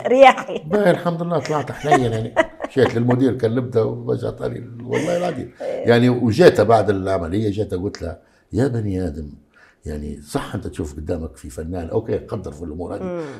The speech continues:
Speaker 2: ولكن
Speaker 1: وضع إنساني لكن.
Speaker 2: ولكن أنت في الفترة هذيك لما تسأل فيا، أنا مش معاك بكل".
Speaker 1: مم.
Speaker 2: أني في، زي ما واحد دخلينا للغرفة العناية ودي العملية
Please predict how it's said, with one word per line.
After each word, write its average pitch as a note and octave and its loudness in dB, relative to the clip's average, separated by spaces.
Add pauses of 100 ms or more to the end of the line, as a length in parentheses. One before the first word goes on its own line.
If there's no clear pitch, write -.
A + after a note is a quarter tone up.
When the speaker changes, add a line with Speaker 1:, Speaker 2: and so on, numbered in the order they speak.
Speaker 2:
ولكن F#2+ 2
Speaker 1:
وضع E3+ 2
إنساني G3+ 0
لكن. D#3+ 0
Speaker 2:
ولكن F3+ 8 (140)
أنت F3+ 2
في - -2
الفترة G#2 -2
هذيك A#2+ 0
لما A2 0
تسأل B2 -2
فيا، D#3 -2
أنا B2+ -2
مش G2 -8
معاك E2+ -10 (100)
بكل". - -14 (380)
Speaker 1:
مم. E3 -12
Speaker 2:
أني A#2+ -2
في، - -16
زي G#2+ 0
ما C#3 0
واحد B2+ -2 (240)
دخلينا A#2 -4
للغرفة A2 -4
العناية A#2 -6
ودي A2+ -6
العملية A1+ -4